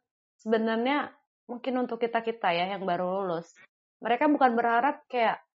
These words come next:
"Kok harus cepet dapat kerja?" Ya gimana mau kerja gitu loh, kalau kondisi covid gini gitu kan.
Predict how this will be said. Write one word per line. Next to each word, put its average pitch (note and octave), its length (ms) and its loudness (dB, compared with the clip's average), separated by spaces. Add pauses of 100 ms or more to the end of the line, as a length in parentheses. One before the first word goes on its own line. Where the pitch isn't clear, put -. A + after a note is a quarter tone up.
(240)
"Kok D4 160 -4
harus D#4+ 120 0
cepet C4 200 0
dapat A#3+ 280 2
kerja?" B3+ 240 4
Ya F#3+ 160 -2 (160)
gimana F3 440 -4
mau F#3 160 -2
kerja A#3 440 2 (200)
gitu G#3+ 200 -4
loh, F#3+ 280 -2 (160)
kalau G3 400 2
kondisi G3 360 -6
covid F#3+ 280 -6
gini F#3+ 280 -2
gitu F3 200 -4
kan. F#3 240 -2